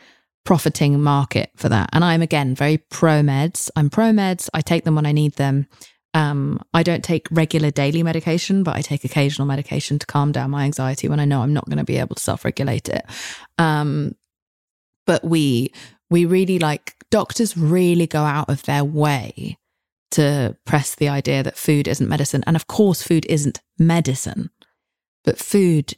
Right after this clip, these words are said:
is medicinal in that it can be helpful in a holistic and wholesome and whole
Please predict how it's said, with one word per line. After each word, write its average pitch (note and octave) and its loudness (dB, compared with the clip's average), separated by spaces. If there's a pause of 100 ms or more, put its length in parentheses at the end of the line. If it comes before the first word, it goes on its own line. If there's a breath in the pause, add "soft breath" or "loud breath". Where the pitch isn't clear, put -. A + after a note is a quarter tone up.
is D3+ 2
medicinal D3 0 (300)
in D3+ 4
that C#3+ -2 (140)
it - -2
can D#3 0
be C#3 0 (220)
helpful C#3+ 0
in C#3+ 2
a C#3+ -2
holistic E3+ 0
and D3 -4
wholesome G#3 0
and D3+ -2
whole F#3+ 0